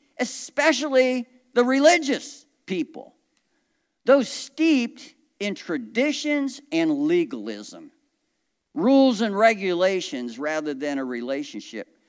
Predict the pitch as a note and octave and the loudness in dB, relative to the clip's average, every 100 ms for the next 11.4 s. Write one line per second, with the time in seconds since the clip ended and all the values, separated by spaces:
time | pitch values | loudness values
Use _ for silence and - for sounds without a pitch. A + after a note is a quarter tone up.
0 | _ _ _ - A3+ F#3+ - G3+ G3+ D#3 | _ _ _ -8 -6 -6 -6 -6 -4 -4
1 | C3+ C3+ _ _ _ _ _ A#3+ D4+ - | -4 -8 _ _ _ _ _ -2 -2 -2
2 | - - B3+ C4+ - C4+ C4 - C#3+ - | -10 -6 -6 -4 -8 -8 -8 -8 -10 -8
3 | E3 D#3 G#2 F#2+ G2+ - D#3 - C#4 C#4 | -6 -6 -6 -10 -16 -14 -12 -8 -8 -8
4 | C4 A#3+ G#3+ F3 C3+ F#3 D#3 D3 F#3 D#3+ | -10 -10 -10 -10 -10 -8 -8 -8 -8 -6
5 | B2 - F#3+ C#3 - - _ _ _ C4+ | -6 -10 -10 -10 -10 -18 _ _ _ -12
6 | - B3 B3+ C4 - F#3+ A#2 D#3+ D#3 - | -10 -8 -8 -8 -8 -10 -6 -6 -6 -8
7 | A#2+ G2 A2+ F3+ G3 D3+ C3+ B2+ F3 C#3+ | -10 -8 -8 -6 -8 -6 -6 -6 -8 -8
8 | C3+ B2 F#3+ F3 E3+ A2+ A#2+ A2 A2+ A2 | -8 -6 -8 -10 -12 -10 -10 -10 -8 -10
9 | A2+ C3 _ _ _ _ _ _ _ C#3+ | -10 -14 _ _ _ _ _ _ _ -10
10 | D3 B3 F#3 C#3+ B2 A#2+ A2+ - G#2+ - | -6 -4 -4 -8 -8 -10 -10 -12 -14 -10
11 | B2+ A#2 G#2+ G2+ | -8 -8 -10 -14